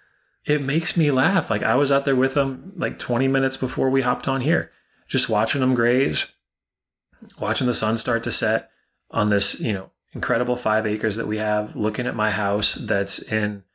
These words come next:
still, like, sixty percent state of disrepair.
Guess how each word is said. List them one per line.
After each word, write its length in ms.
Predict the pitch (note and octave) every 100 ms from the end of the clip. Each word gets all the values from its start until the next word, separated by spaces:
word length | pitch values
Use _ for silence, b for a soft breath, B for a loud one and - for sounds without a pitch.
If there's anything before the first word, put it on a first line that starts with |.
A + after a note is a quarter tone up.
| _ _ _ -
still, 520 | - - A2 G#2+ A2
like, 280 | G#2 F#2+ - _ _ _ _ _ -
sixty 480 | - - F#2+ -
percent 460 | G#2+ G#2+ - G#2 G#2
state 260 | - G#2 G2+
of 80 |
disrepair. 760 | F#2+ G#2 - G#2 G2+ G2 G#2+